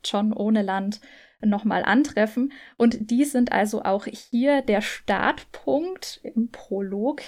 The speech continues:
sind die anzutreffen. Und dazu würde mich einfach interessieren, es birgt wahrscheinlich schon einiges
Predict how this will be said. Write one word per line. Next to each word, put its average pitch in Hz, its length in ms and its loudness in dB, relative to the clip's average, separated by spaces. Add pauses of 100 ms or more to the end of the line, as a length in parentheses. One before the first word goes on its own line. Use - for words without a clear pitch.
(120)
sind 214 400 -6
die 202 120 -2
anzutreffen. 220 840 -4 (420)
Und 240 300 4
dazu 240 480 0
würde 247 220 2
mich 226 240 0
einfach 208 360 0
interessieren, 233 800 0 (360)
es 214 140 -4
birgt 294 560 0 (140)
wahrscheinlich 226 640 2
schon 262 240 2
einiges 240 760 2